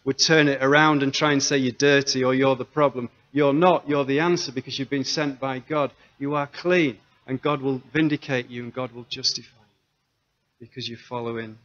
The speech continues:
the Lord Jesus Christ. The other thing that these people were missing out on was protection.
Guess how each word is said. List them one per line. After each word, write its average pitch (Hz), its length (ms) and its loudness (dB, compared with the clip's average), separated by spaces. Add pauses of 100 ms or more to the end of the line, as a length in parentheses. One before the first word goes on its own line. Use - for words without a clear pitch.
(160)
the 110 80 -20
Lord 107 320 -16 (200)
Jesus - 460 -12
Christ. - 480 -18 (1120)
The 139 100 2
other 165 160 4
thing 156 220 4
that 139 140 0
these 143 160 0
people 135 280 0
were 131 60 2
missing 135 340 2
out 127 220 0
on 127 220 -2 (320)
was 135 200 0
protection. 127 800 -2